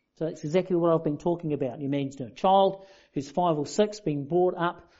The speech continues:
uh, in the ways of moral learning and academia by this guardian, this tutor. But once that child has reached the age the father decides,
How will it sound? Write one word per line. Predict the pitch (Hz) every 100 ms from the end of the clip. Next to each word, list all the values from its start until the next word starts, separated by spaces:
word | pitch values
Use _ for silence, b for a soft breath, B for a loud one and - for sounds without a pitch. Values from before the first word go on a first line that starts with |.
| b b
uh, | 151
in | 156 151
the | 143
ways | 160 160 160
of | 156 120
moral | 151 165 160 151
learning | 151 156 156 143
and | 139 156
academia | 151 139 127 170 170 180 165 b b b -
by | 147
this | 139 139 - - - _ -
guardian, | 160 160 175 202 226
this | 175 135 -
tutor. | - 180 180 269 - - _ _ _ -
But | 160
once | 196 220
that | 220 -
child | - 185 180
has | 165 165
reached | 165 165 -
the | 156
age | 151 143 143
the |
father | 135 156 147 135
decides, | 135 - 202 185